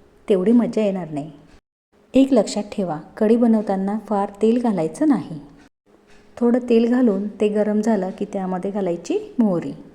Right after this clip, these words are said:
मोहरी तेलामध्ये फुटली की त्यामध्ये घालायचं जिरे. आता घालूया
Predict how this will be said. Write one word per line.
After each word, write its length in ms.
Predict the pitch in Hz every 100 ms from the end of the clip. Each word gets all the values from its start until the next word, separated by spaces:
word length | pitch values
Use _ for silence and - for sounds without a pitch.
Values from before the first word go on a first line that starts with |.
| - _ _ _ _
मोहरी 340 | 240 247 277 302
तेलामध्ये 500 | 269 233 233 233 247
फुटली 400 | 247 302 226 196
की 120 | -
त्यामध्ये 440 | 214 285 277 269 240
घालायचं 420 | 208 185 185 381 453 - 214
जिरे. 440 | 202 180 139 - - - - _ _ _ _ _
आता 260 | 247 240 302
घालूया 460 | 247 196 196 196